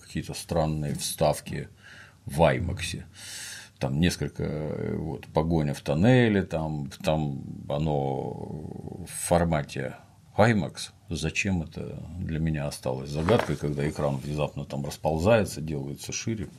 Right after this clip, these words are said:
Обратите внимание, там на D V D такая же фигня. <laughs> Я больше думал об этом. <laughs> Зачем это? Ну, якобы там лучше видно, туда-сюда, че лучше, и так, по-моему, хорошо.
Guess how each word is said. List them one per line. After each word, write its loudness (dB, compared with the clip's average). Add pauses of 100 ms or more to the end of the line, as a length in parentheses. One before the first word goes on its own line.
(500)
Обратите -2
внимание, -4 (100)
там -10
на 2
D 0
V 2
D 2
такая -6
же -10
фигня. -8 (880)
<laughs> 8 (540)
Я 8
больше 2
думал 4
об 2
этом. 4 (440)
<laughs> 2
Зачем 4
это? 2 (300)
Ну, 10
якобы 6
там -2
лучше -4
видно, 2
туда-сюда, -4
че 0
лучше, -2
и -6
так, 0
по-моему, -8
хорошо. -10